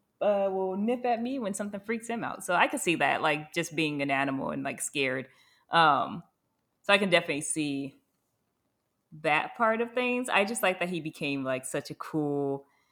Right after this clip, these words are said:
sweet, and he's such a sweet snake who's always, again, once again, always looking out for Boji. And I like that he's just, like, under the ground listening to everything that's happening.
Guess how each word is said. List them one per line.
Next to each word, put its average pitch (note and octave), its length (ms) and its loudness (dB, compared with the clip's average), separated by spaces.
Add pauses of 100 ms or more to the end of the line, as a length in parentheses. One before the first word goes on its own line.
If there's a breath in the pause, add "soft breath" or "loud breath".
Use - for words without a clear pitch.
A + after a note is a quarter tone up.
(200)
sweet, - 360 -2
and D#4+ 120 -2
he's F#4 140 -2
such G#4 200 -4
a G4 40 -4
sweet E4+ 300 -4
snake C4 360 0
who's A#3 140 -6
always, A3+ 240 2
again, A3 320 -2
once A3 200 -2
again, A3+ 180 -4
always G3+ 300 -4
looking A3 180 -6
out G3+ 180 -4
for G3 100 -8
Boji. F#3+ 560 0
And E3 100 0
I E3+ 60 4
like G3 160 0
that G#3+ 80 -2
he's G3+ 160 -2
just, F#3 140 0
like, E3+ 160 4
under D3+ 200 -2
the D3+ 80 -4
ground C#3 320 0
listening C#3+ 340 -4
to A#2+ 60 -4
everything C#3 400 -4
that's C3+ 160 -6
happening. D3 440 -6